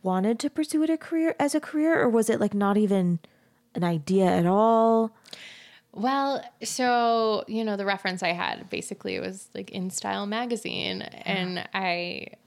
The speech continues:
Speaker 2: would eat those up, like, every month. <laughs>
Speaker 1: So you were aware of, like, fashion designers?
Speaker 2: I didn't know how you could make, um, a living doing that.
Speaker 1: Sure.
Speaker 2: I'd heard the term and I was like, "Okay, that sounds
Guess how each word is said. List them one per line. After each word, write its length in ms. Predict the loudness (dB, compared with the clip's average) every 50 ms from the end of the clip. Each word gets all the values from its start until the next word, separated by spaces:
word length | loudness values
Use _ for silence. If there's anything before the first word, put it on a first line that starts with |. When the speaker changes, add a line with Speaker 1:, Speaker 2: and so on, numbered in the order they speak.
| _ _ _ -20 -20 -20 -16
Speaker 2:
would 180 | -14 -14 -14 -16 _ _ _ _ _ _ -12
eat 200 | -12 -12 -10 -8
those 220 | -8 -8 -6 -6
up, 180 | -6 -8 -8 -8
like, 160 | -10 -10 -8
every 220 | -8 -6 -6 -6 -8
month. 260 | -8 -8 -10 -12 -12 -8 -4
<laughs> 0 |
Speaker 1:
So 460 | -2 0 0 2 2 2 2 2 2
you 240 | 2 0 0 -2 0
were 180 | 2 2 4 4
aware 420 | 4 2 2 2 4 4 4 4
of, 160 | 4 2 2 0
like, 320 | 0 -2 -2 -4 -8 -20
fashion 460 | _ _ -4 -4 -4 -4 -4 -6 -6 -6
designers? 800 | -6 -4 -4 -4 -4 -4 -4 -8 -10 -10 -10 -10 -12 -12 -10 -6
Speaker 2:
I 340 | -2 0 0 0 0 0 -4 -8 _ _ _ -14 -8
didn't 540 | -4 -2 -2 -2 -2 -4 -4 -6 -6 -8 -6
know 260 | -2 0 0 0 -2
how 540 | -4 -6 -12 -14 -10 -6 -2 -2 0 0 -2
you 180 | -4 -4 -6
could 200 | -8 -10 -14 -12
make, 260 | -10 -10 -10 -10 -12 -16 -16 -12 -10
um, 340 | -10 -10 -10 -12 -14 -16 -18 _ _ _ _ -6
a 60 | -4 -2
living 440 | -2 -2 -2 -4 -6 -6 -6 -6
doing 340 | -4 -2 -2 0 0 0 0
that. 280 | -2 -2 -2 -2 -2 -2
Speaker 1:
Sure. 200 | -2 -4 -6 -8 -10 -10 _ -2
Speaker 2:
I'd 260 | -2 0 -2 -2 -4
heard 360 | -6 -6 -4 -4 -4 -4 -4
the 80 | -6 -8
term 720 | -8 -6 -6 -6 -6 -6 -6 -6 -6 -4 -4 -4 -4 -4 -6 -8 -8 -6
and 220 | -6 -4 -2 -2
I 180 | -2 -2 -2 -4
was 140 | -6 -6 -8
like, 180 | -10 -10 -10
"Okay, 200 | -14 -16 -14 -12
that 220 | -12 -12 -12 -12 -12
sounds 280 | -14 -14 -14 -14 -18